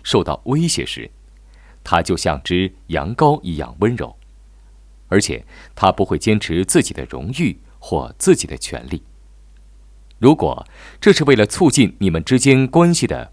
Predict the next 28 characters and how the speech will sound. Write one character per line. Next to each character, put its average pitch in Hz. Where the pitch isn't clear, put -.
和 135
谐 -
与 82
和 87
平， -
这 -
位 82
温 147
柔 104
的 90
邻 76
居 104
将 98
站 85
在 71
末 175
位， 65
成 90
为 65
最 87
真 202
诚、 65
使 -
人 62
和 76
睦 160
的 64
人。 62